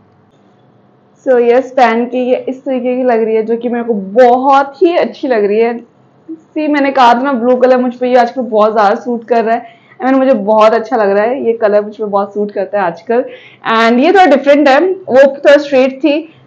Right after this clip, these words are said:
and ये थोड़ी frock kind of है, but that's यहाँ से कट भी किया हुआ है and इसका neck भी डिफरेंट है। इसीलिए। And बहुत cute कुर्ती है। I mean, ये भी, अ,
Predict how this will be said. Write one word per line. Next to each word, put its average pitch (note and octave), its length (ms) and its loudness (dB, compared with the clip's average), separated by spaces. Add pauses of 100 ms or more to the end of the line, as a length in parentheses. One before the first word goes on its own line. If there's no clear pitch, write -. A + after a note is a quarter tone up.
(120)
and B3 100 -2
ये C4+ 120 2
थोड़ी D#4 180 2
frock D4 420 2
kind D4 220 6
of C#4+ 60 4
है, C#4+ 60 6
but B3 120 2
that's C4+ 240 0 (420)
यहाँ C4 300 0
से C#4+ 100 -4
कट B3+ 160 2
भी A#3 260 -2
किया B3 200 2
हुआ G#3 180 6
है C4 120 -2 (320)
and C4 100 0
इसका C#4 220 0
neck B3+ 360 0
भी D4 60 2
डिफरेंट C4 440 0
है। A#3+ 360 -2 (580)
इसीलिए। B3 640 0
And A3 340 2 (380)
बहुत C4+ 340 2
cute C4+ 280 2
कुर्ती G3 320 -4
है। - 100 0
I - 40 2
mean, A#3 200 0
ये B3+ 80 2
भी, C4+ 100 0
अ, A3 440 -2